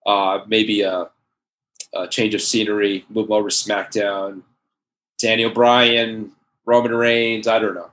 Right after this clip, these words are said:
Uh, but, but yeah, he, he needs to get far, far away from the, they did, they just absolutely bring out the worst in, in each other. So hopefully it's the last we see of those two for a long, long time.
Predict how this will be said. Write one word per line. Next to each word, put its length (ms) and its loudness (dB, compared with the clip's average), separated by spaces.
Uh, 280 -6
but, 200 -4
but 140 -8
yeah, 180 -4
he, 140 -6
he 200 -4
needs 200 -4
to 80 -6
get 160 -10
far, 420 2
far 300 0
away 240 -6
from 320 -12
the, 60 -4
they 260 4
did, 220 4
they 160 6
just 280 0
absolutely 460 0
bring 220 0
out 120 -2
the 80 -4
worst 280 -8
in, 160 -18
in 160 -16
each 160 -10
other. 240 -8
So 280 -6
hopefully 260 2
it's 100 -4
the 60 0
last 260 0
we 80 -2
see 240 0
of 100 -8
those 220 -4
two 140 -2
for 260 -8
a 100 -12
long, 240 -8
long 160 -14
time. 260 -14